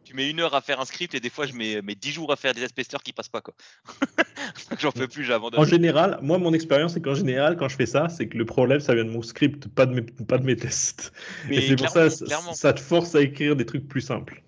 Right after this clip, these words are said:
Speaker 2: C'est ça qui est
Speaker 1: Clairement, on a
Speaker 2: super.
Speaker 1: vu ça pendant la, la démo de, de, de Nicolas, c'est clairement que j'écris pas les scripts qui sont testables, quoi, en fait.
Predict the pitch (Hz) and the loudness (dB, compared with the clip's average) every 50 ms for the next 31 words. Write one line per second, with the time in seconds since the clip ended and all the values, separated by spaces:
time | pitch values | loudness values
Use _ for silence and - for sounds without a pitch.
0 | _ _ - - - 127 120 - 165 160 - - - - 110 - - - - - | _ _ -10 -2 0 0 4 4 2 2 2 -2 -4 -4 -6 -6 -6 -6 -6 -8
1 | 147 - 139 131 127 120 120 120 110 107 110 113 107 120 120 120 117 117 107 110 | -10 -8 -8 -10 -8 -6 -4 -4 -4 -4 -4 -6 -6 -6 -8 -8 -8 -10 -10 -10
2 | 107 107 104 98 107 104 104 104 101 101 95 _ _ _ _ _ _ _ - 107 | -10 -10 -12 -12 -12 -12 -10 -10 -12 -12 -14 _ _ _ _ _ _ _ -16 -14
3 | 104 101 - 127 151 156 - - - - 113 107 120 139 151 143 - - 113 107 | -12 -10 -8 -8 -8 -8 -10 -10 -12 -8 -8 -6 -6 -6 -8 -8 -6 -8 -8 -8
4 | 107 107 - - 110 - 127 120 120 - - - - - 139 123 - 110 - 127 | -8 -10 -12 -12 -8 -4 -4 -4 -4 -6 -8 -14 -14 -12 -12 -12 -12 -10 -10 -8
5 | 120 - 147 135 110 - 107 98 - 95 _ - | -4 -2 -4 -4 -4 -6 -8 -8 -8 -12 _ -18